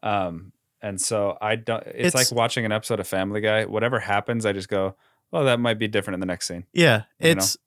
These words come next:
Speaker 2: it's fourth wall breaking inside of fourth wall breaking, which was a line in one of the <laughs> movies.
Speaker 1: It's
Speaker 2: But
Speaker 1: crazy.
Speaker 2: yeah,
Speaker 1: It makes
Speaker 2: it's
Speaker 1: no sense. Uh, it's entertaining.
Speaker 2: Yeah,
Speaker 1: I just
Speaker 2: I
Speaker 1: hope, uh,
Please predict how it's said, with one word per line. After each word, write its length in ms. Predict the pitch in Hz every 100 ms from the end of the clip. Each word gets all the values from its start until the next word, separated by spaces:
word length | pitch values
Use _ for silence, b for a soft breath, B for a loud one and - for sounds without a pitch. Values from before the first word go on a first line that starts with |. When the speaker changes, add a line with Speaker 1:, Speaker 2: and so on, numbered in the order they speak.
| _ _ _
Speaker 2:
it's 180 | 156 147
fourth 340 | - 180 170
wall 220 | 147 143 117
breaking 460 | 101 - 92 98 - _ _ _ b b
inside 560 | 127 123 - 139 123 117
of 120 | 110
fourth 280 | - 107 -
wall 180 | 107
breaking, 340 | 95 95 95 98
which 160 | 101
was 120 | 120 110
a 60 |
line 340 | 107 104 101 101
in 120 | 101
one 140 | 101
of 80 | 110 123
the 80 | 123 -
<laughs> 0 |
movies. 760 | 240 - 220 185 143 156 - - 165 - 165 - 160 - B
Speaker 1:
It's 200 | 127 117
Speaker 2:
But 20 | -
Speaker 1:
crazy. 320 | 117 110 113
Speaker 2:
yeah, 200 | 104 110
Speaker 1:
It 100 | 113 117
makes 180 | 120
Speaker 2:
it's 60 | -
Speaker 1:
no 80 | 113
sense. 580 | - 110 107 101 - -
Uh, 220 | 104 95
it's 140 | 98 120
entertaining. 680 | 117 107 110 104 101 101 98 _ - _
Speaker 2:
Yeah, 280 | - 117 98 - -
Speaker 1:
I 80 | 123
just 180 | 120
Speaker 2:
I 20 | 143
Speaker 1:
hope, 200 | 127 -
uh, 440 | 120 110 104 101